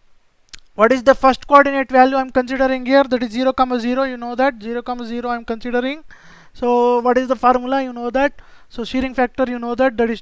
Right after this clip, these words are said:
two. So I will substitute to this formula X dash equal, X dash is equal to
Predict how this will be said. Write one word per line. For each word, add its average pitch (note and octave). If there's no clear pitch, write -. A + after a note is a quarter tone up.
two. C4
So -
I B3
will B3
substitute B3
to B3
this A#3
formula B3+
X A3
dash C#4
equal, C4+
X -
dash C4+
is C4+
equal C#4
to A#3